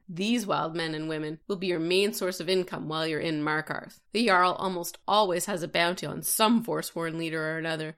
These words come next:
and if you don't mind going blade to axe with someone two septims short of a pint of ale, it's steady work. The Silverblood Inn is where you want to head into after seeing the market. The drinks are, as usual, watered down,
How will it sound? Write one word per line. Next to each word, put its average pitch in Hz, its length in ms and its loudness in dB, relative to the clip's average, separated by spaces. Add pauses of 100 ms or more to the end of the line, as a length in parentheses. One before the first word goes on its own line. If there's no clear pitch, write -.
and 175 80 -4
if 180 80 -6
you 196 160 4
don't 226 180 6
mind 240 240 6
going 180 240 4
blade 180 380 2
to - 140 -6
axe 190 380 -4
with 180 120 -6
someone 175 600 -4
two 220 160 -6
septims 185 520 -6
short 180 260 -2
of 156 80 -8
a 165 40 -8
pint 175 300 -4
of 151 100 -6
ale, 160 440 0
it's 233 180 -2
steady - 320 -2
work. - 440 -4 (240)
The 208 60 -2
Silverblood 214 640 2
Inn 165 400 -2
is 175 120 -10
where 180 140 -2
you 170 160 -4
want 165 180 -8
to 190 80 -8
head 180 280 -2
into 165 400 -6 (120)
after 196 380 2
seeing 147 300 -6
the 156 80 -4
market. 156 420 -2 (120)
The 196 100 -4
drinks 190 320 2
are, 175 360 4
as 226 140 0
usual, 196 540 2 (100)
watered 180 320 2
down, 170 400 2